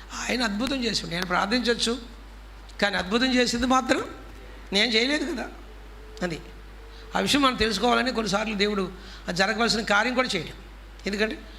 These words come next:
చేశారనుకో, లేకపోతే ప్రసాదం చేత అయిపోద్ది అనుకుంటారు. మనసు ఎవరి మీద పెడతారు? దేవుని మీద పెట్టం.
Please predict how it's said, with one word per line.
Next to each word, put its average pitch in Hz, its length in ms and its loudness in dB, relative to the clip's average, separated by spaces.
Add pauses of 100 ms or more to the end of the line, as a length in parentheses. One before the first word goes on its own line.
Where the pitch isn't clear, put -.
(260)
చేశారనుకో, 208 400 2
లేకపోతే 180 200 0
ప్రసాదం 180 440 0
చేత 175 180 -4
అయిపోద్ది 160 360 -6
అనుకుంటారు. - 360 -14 (760)
మనసు 196 240 2
ఎవరి 220 140 2
మీద 226 180 2
పెడతారు? 226 360 -2 (760)
దేవుని 220 280 2
మీద 226 120 0
పెట్టం. 196 240 -2